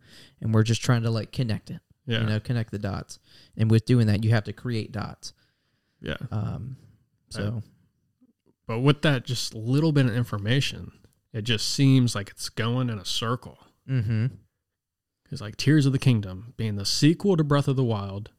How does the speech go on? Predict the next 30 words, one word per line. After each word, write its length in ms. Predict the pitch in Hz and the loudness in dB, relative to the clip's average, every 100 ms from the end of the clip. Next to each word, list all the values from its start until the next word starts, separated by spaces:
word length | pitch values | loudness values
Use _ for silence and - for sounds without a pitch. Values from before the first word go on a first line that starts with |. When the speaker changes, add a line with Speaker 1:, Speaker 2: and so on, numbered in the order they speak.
| - | -4
Speaker 2:
being, 320 | 123 127 117 | -2 0 -2
being 200 | 131 127 | -2 -2
the 60 | 107 | -4
prequel 540 | - 185 220 - 131 | 0 4 4 4 2
to 60 | 110 | 0
Skyward 360 | - 110 104 | 0 -2 -2
Sword, 360 | - 131 120 98 | -2 0 0 -2
and 120 | 98 | -6
it's 100 | 98 | -8
just 200 | 113 107 | -8 -6
a 40 | 104 | -6
never-ending 720 | 107 117 117 117 120 117 104 | -2 0 2 2 0 0 -2
Speaker 1:
Yes. 60 | |
Speaker 2:
loop. 200 | 110 120 107 | -4 -6 -6
Speaker 1:
Yeah. 260 | 110 101 107 - - _ _ _ _ _ _ _ _ _ _ _ - | -6 -6 -10 -14 -20 _ _ _ _ _ _ _ _ _ _ _ -4
That 200 | 127 135 | 0 2
would 140 | 139 123 | 2 -2
really 420 | 127 131 127 - | -2 0 -2 -4
emphasize 880 | 113 113 110 104 110 101 104 98 - - - | -4 -6 -6 -10 -8 -8 -6 -8 -10 -14 -4
how, 280 | 110 101 | -2 -2
like, 440 | 101 101 101 117 - _ _ _ _ _ _ _ _ _ _ _ _ _ _ _ _ _ _ _ _ _ 214 | -4 -8 -10 -12 -18 _ _ _ _ _ _ _ _ _ _ _ _ _ _ _ _ _ _ _ _ _ -4
you 100 | 123 | -2
know, 200 | 185 92 | -2 -2
just 260 | - 117 | -2 -2
this, 180 | - 98 | -2 -2
like, 160 | 92 - | -4 -4
cycle 460 | - 101 98 95 98 | -6 -8 -10 -12 -12
of 160 | - | -6
reincarnation. 840 | 110 95 98 - 92 104 - - 107 | -2 -2 -2 -4 -4 -4 -6 -6 -2
Speaker 2:
Yeah. 140 | 113 | -2